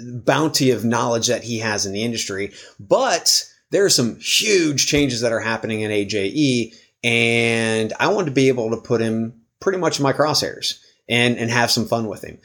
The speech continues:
So that being said, um, we're gonna, we're gonna start this thing off, um, with a question. Not an easy question either. Uh, Bill, how in the hell is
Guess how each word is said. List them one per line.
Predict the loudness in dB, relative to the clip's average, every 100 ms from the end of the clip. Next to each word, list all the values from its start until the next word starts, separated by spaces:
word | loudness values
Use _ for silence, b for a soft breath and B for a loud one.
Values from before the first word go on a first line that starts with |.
| B B
So | 2 4 4 4 2 2 2 -2 -4 0
that | 0 0
being | -2 -2 0
said, | 2 2 0 0 -2 -8 _ _
um, | -2 0 0 0
we're | 0
gonna, | 2 2 0
we're | -2
gonna | -4 -2
start | 0 0 0
this | -4
thing | -2 0
off, | 0 -4 -8 -16 b b 0
um, | 2 4 2 -2 -6 _ _ _ -18 -2
with | 0 2
a |
question. | 2 2 2 -4 -10 -18 _ -2
Not | 2 2
an | 2
easy | 0
question | -2 -4 -6 -8
either. | -8 -10 -14 _ b b b b
Uh, | -2 0 2 2 0 -4
Bill, | 0 2 2 0
how | -4 -2 -2 -2
in | -2 0
the | -2
hell | -2 -4 -4 -6 -10 _ _ _ _ _ -2
is | 0 0